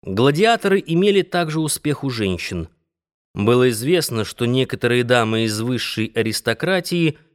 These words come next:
очень охотно проводят ночь с гладиатором, особенно перед самым выступлением, что хотя и уменьшало его шансы спасти свою жизнь, но всё же имело некоторую привлекательность.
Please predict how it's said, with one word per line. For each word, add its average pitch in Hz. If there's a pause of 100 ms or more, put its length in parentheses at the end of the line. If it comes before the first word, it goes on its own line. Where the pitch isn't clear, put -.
(260)
очень 202
охотно 180
проводят 165
ночь 170
с 117
гладиатором, 127 (340)
особенно 127
перед 127
самым 123
выступлением, 156 (420)
что -
хотя 151
и 151
уменьшало 151
его 120
шансы 127
спасти -
свою 131
жизнь, 170 (400)
но 170
всё 196
же 160
имело 151
некоторую 135
привлекательность. 107